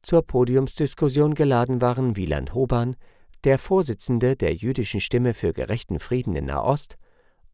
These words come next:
Mohammed Abu Haya vom Palästina-Komitee Kassel. Hoban war einer der Mitveranstalter des Internationalen Palästina-Kongresses, welcher am zwölften April vor den Augen der Teilnehmer aus aller Welt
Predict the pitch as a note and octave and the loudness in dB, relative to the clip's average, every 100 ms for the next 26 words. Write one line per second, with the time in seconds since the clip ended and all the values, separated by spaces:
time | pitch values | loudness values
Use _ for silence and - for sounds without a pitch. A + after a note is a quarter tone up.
0 | - D3 C#3+ D3 D#3 - - A#2+ A2+ C3+ | 2 4 4 4 0 -4 -4 -2 0 0
1 | E2+ E2 D#2 G2 C#3+ - _ _ _ - | 0 0 0 0 -2 -10 _ _ _ -4
2 | - D3 C3+ C3 C3 - G3 D3+ D#2 G2 | 2 2 2 2 2 0 -2 0 0 0
3 | F#2 - B2 A2 - C#3+ B2 - F#2 - | 0 0 -2 -2 -4 -8 -6 -8 -12 -16
4 | - - - - - D3+ D3 E3 F3+ E3+ | -20 -20 -20 -20 -2 2 4 4 2 0
5 | D#3+ - G#2 G2+ A2 A2 G#2 - - - | -2 0 0 2 2 2 0 -2 -4 -4
6 | C3 - C3+ C#3+ C#3+ C#3 - B2 A#2+ A2 | -4 -2 -2 0 0 -2 -2 -2 0 0
7 | G#2+ A#2 G#2 G#2+ A2+ A#2+ A#2 - D#3 F#2 | -2 0 0 2 0 -2 -4 -2 0 0
8 | - G#2+ G#2 A2 B2+ - - - - - | 0 0 0 0 0 -2 -10 -20 -20 -20
9 | _ - G2+ - B1 - - E3 G3 - | _ 0 2 2 -6 -8 -2 2 2 0
10 | E2+ - B2 C3 - D#2+ C#2+ - D#3+ E3 | -4 0 2 2 0 -4 -6 0 0 0
11 | A2 G#2 A2 F#2 F#2 D#2+ - - - - | -2 0 0 2 2 0 -2 -6 -4 -2
12 | D#3 B2 G#2+ A2+ | 0 0 0 -2